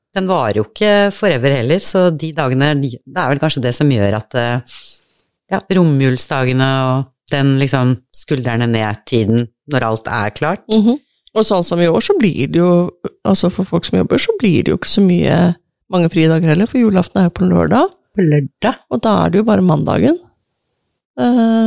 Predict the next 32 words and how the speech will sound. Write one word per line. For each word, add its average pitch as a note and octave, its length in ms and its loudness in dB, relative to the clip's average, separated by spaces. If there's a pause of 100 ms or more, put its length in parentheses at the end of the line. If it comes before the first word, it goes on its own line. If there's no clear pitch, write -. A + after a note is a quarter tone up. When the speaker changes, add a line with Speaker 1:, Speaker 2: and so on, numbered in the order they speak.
Speaker 2:
med G#3+ 80 2
andre G3 240 2
juledag, G3 400 2
som A3+ 240 0
er G3 240 2
en, G3 240 2
eh, G3 320 -8
blir G3 160 0
en G3 80 2
sånn F#3+ 220 0
fridag. F3+ 260 2 (560)
Speaker 1:
Mm. E3+ 160 2
Speaker 2:
Og B3 160 2
så - 80 0 (320)
jobber G3 240 0
man E3+ 160 -2
jo G3 80 2
jul-, F#3 240 2
lille F3+ 240 2
julaften, F3 400 -2 (320)
og G3+ 640 2 (460)
så - 180 -8
det G3 160 2
blir E3+ 300 2
jo - 20 4
ikke A3 240 -2
så, A3 400 0 (240)
sånn G3+ 220 2 (800)
lang F3 680 0
jul E3+ 380 2
med E3+ 160 0
mange E3 920 2